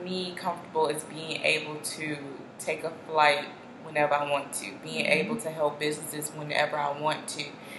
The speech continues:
Speaker 1: and having the level of freedom whenever I want to. And, like, Jay-Z is doing this concert in New York, like, randomly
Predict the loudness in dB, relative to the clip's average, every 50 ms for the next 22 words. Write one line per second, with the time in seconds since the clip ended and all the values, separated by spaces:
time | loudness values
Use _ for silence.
0 | -12 -12 -12 -14 -14 -2 2 4 6 6 8 10 10 10 10 10 8 8 6 4
1 | 2 -2 -2 -4 -12 -14 -16 -16 -18 -16 -8 2 8 10 10 10 10 8 8 8
2 | 8 8 8 4 6 8 10 10 10 10 6 6 4 2 0 2 2 2 2 4
3 | 4 6 6 8 8 6 6 6 4 2 2 0 -4 -4 -4 -2 0 2 2 6
4 | 6 8 8 8 8 6 2 -4 -10 -12 -14 -16 -14 -4 4 8 8 8 8 6
5 | 2 0 0 0 0 -2 -4 -8 -12 -14 -14 -2 2 4 6 6 6 4 4 6
6 | 6 8 8 6 4 0 0 2 6 6 8 8 6 6 4 4 4 2 0 -2
7 | -6 -6 -6 -4 2 6 6 8 6 6 4 0 2 4 4 4 4 2 0 4
8 | 4 4 4 4 2 -2 -2 -4 -6 -6 -6 -6